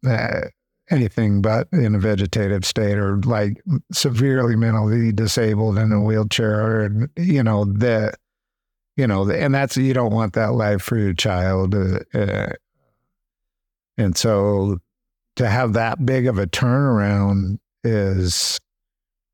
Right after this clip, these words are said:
you know, we were just in shock, you know, and he tur-, uh, Logan, uh, was twenty-five at the time, and he turned twenty-six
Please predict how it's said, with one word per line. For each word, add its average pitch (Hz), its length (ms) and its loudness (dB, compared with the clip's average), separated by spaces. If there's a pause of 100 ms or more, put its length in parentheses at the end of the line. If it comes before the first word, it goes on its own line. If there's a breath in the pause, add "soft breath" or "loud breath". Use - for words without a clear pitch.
(140)
you 123 160 2
know, 95 160 0
we 113 200 0
were 110 200 0
just 107 260 -2
in 98 140 0
shock, 110 500 0
you 113 80 0
know, 107 180 2
and 110 160 2
he 120 360 2
tur-, 110 340 -2
uh, 110 300 2
Logan, 113 720 0 (140)
uh, 104 360 0
was 113 180 0
twenty-five 120 720 0
at 110 80 0
the 107 100 0
time, 120 320 0
and 117 80 2
he 113 80 2
turned 127 340 0
twenty-six 123 920 0